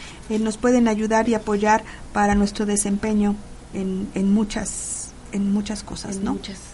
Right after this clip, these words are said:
Speaker 1: Bueno, y valdrá la pena esforzarnos para planear nuestro proyecto de vida y lograr una vida mejor. Qué importante es,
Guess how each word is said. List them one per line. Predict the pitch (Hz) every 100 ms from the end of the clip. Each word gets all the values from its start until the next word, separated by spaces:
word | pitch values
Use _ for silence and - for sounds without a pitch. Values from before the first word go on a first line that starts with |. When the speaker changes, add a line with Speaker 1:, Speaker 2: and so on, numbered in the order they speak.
| - - - - - - - - - -
Speaker 1:
Bueno, | 254 285 190 - - -
y | 311
valdrá | 339 339 453 539
la | 508
pena | 320 294 311
esforzarnos | 302 233 208 262 247 247 330 - - -
para | 220 220 208
planear | 208 214 226 240 254
nuestro | 233 208 - 208
proyecto | 196 202 220 -
de | 247
vida | 226 214 220 -
y | 208
lograr | 208 202 214 -
una | 220 208 202
vida | 185 196 196
mejor. | 190 180 - 175 - - - -
Qué | -
importante | 415 370 302 285 269 262 233 220
es, | 240